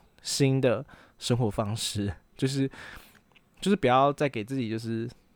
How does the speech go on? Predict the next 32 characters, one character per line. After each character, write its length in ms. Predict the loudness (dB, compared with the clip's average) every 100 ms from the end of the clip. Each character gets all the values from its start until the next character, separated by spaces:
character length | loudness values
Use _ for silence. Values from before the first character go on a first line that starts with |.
| _ _ _ _ -2
一 80 | 2
定 140 | 4
要 180 | 4 4
说 440 | 4 2 2 -2 -8 -8
一 100 | -2
个 80 | 0
月， 160 | 0
一 60 | 2
个 60 | 2
礼 60 |
拜 140 | 4 2
出 140 | 2
一 80 | 0
集， 120 | 0
或 140 | -2 -2
是 160 | -4
图 240 | -6 -4 -4
一 60 |
定 100 | -2
要 100 | -4
一 80 | -4
个 80 | -4
礼 120 | -4
拜 280 | -2 -2 -2 -12 -20 -20 _ _ _ _ -8
画 180 | 6 6
几 200 | 6 -14 -4
张 320 | 0 0 -2
之 100 | -2
类 100 | -4
的。 60 |
就 140 | 0
是 100 | 0